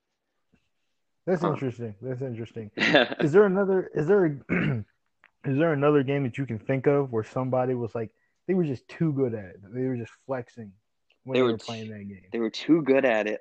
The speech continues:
Speaker 2: Oh, man. I'm trying to think.
Speaker 1: 'Cause
Speaker 2: Yo,
Speaker 1: I can
Speaker 2: I
Speaker 1: tell you from experience, one of mine, I don't know why, but it's Monopoly.
Speaker 2: Oh,
Speaker 1: I played
Speaker 2: Monopoly.
Speaker 1: Monopoly on my PlayStation, uh, with, uh, I've actually played it with Amir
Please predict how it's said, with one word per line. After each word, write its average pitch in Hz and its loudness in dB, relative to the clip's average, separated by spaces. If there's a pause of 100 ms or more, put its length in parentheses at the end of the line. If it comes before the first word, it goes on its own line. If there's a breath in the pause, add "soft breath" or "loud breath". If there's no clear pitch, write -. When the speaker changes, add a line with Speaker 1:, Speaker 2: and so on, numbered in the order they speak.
Speaker 2:
Oh, - -8
man. 110 0 (760 soft breath)
I'm 170 0
trying 139 6
to - -14
think. 139 2 (680)
Speaker 1:
'Cause 147 6
Speaker 2:
Yo, 180 10
Speaker 1:
I 180 8
can 180 0
Speaker 2:
I 135 2
Speaker 1:
tell 160 6
you 143 2
from 139 -6
experience, 127 -4 (200)
one 139 -2
of 131 0
mine, 127 -2
I 117 -8
don't 131 -4
know 131 -4
why, 127 2
but 113 -6
it's - -10
Monopoly. 110 -10 (440)
Speaker 2:
Oh, 120 2
Speaker 1:
I - 4
played 123 -2
Speaker 2:
Monopoly. 156 4
Speaker 1:
Monopoly 131 -4 (600)
on 135 -4
my 131 -2
PlayStation, 117 -6 (640)
uh, 117 -2
with, 117 -4
uh, 117 -10
I've 117 -2
actually 175 6
played 147 4
it 139 2
with 131 0
Amir 131 -4